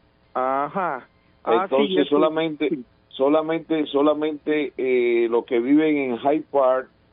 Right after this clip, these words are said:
Speaker 2: Rosendale y Mattapan pueden votar por, eh, P P.
Speaker 1: Por Junior.
Speaker 2: Por Enrique, Enrique Pepén.
Speaker 1: Ya, y, y, y entonces, ah, cómo no, ya le co-, copiado,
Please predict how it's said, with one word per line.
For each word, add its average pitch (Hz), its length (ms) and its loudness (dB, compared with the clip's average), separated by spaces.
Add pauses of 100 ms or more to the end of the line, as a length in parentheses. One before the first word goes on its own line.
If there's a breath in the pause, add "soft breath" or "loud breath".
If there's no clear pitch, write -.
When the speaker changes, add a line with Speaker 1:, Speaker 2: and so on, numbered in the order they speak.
(160)
Speaker 2:
Rosendale 139 680 -2
y 131 120 -4
Mattapan 117 680 -2 (180)
pueden 123 320 -4
votar 113 360 -2
por, 101 260 -4 (240)
eh, 80 440 -8 (120)
P 101 80 -8
P. 98 100 -4
Speaker 1:
Por 143 180 0
Junior. 151 440 -6 (1160)
Speaker 2:
Por 117 160 0
Enrique, 117 480 -2
Enrique 127 340 -2
Pepén. 101 360 -6 (1300)
Speaker 1:
Ya, 165 360 -4
y, 156 80 -4
y, 147 1080 -2
y 139 180 -2
entonces, 180 540 -6 (140)
ah, 180 320 -4
cómo 196 240 -4
no, 151 160 -8 (140)
ya 160 160 -2
le 185 120 -4
co-, 147 160 -6
copiado, 156 580 -6